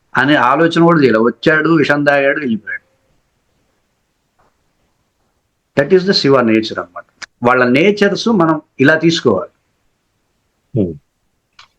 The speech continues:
Speaker 1: చేశారండి, ఆఫీస్ అంతా వర్క్ చేశారు, స్ట్రెస్ అన్-, స్ట్రెస్ బాగా పడ్డారు, అయిపోయింది, ఇంటికి వచ్చారు, శివుడిలా ఉండాలి.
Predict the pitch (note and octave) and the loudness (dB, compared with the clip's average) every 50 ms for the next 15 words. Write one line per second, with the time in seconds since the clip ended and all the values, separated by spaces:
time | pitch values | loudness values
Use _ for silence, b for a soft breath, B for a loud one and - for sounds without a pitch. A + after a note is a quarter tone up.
0 | _ _ _ _ _ _ - - - D3+ D#3 D3+ E3+ D3+ C#3+ C#3 B2+ B2 A#2+ A#2 | _ _ _ _ _ _ -6 -2 0 0 0 0 0 0 0 0 0 0 2 2
1 | B2+ B2 - C3 - C#3 C#3 D3+ D#3 D#3+ D#3 - - B2+ B2 B2 - - _ - | 0 0 -2 -6 -6 -4 -2 0 0 0 0 0 -2 0 -2 -4 -4 -6 _ -2
2 | C#3 B2+ - - A2+ A#2 A2+ - - B2 A#2+ - - C#3+ C3 B2+ _ - - - | -2 -2 0 0 -2 -2 -4 -4 -2 -2 -2 -2 -2 -4 -4 -6 _ -14 -10 -4
3 | - B2+ - - C3+ B2+ B2 A#2+ C3+ C3+ B2+ A#2 A2 G#2 G#2 G#2 G2+ G#2+ A2+ A2 | -2 -2 -2 -2 -2 0 0 2 2 0 0 0 -2 -2 -4 -6 -4 -4 -4 -4
4 | - A2+ G#2 G2 - A2+ B2 B2+ - A#2+ G#2+ - - G#2+ - _ _ _ _ _ | -2 -4 -6 -4 -2 -4 -4 -2 0 -2 -2 -2 -4 -14 -14 _ _ _ _ _
5 | _ _ _ _ _ _ _ _ _ - - - C#3+ C#3 C#3+ D3 C#3+ C#3+ D3 C3+ | _ _ _ _ _ _ _ _ _ -4 -2 2 2 4 4 4 2 2 0 -2
6 | G#2 - - - | -4 -6 -10 -16